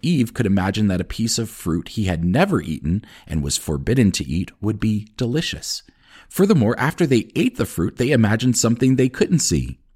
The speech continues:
Shame. Thus, I would argue that imagination is not some aspect of childishness, but rather more of an aspect of godliness.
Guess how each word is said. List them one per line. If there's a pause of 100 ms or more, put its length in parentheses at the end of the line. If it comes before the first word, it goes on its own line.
(160)
Shame. (920)
Thus,
I
would
argue
that
imagination
is
not
some
aspect
of
childishness,
but
rather
more
of
an
aspect
of
godliness.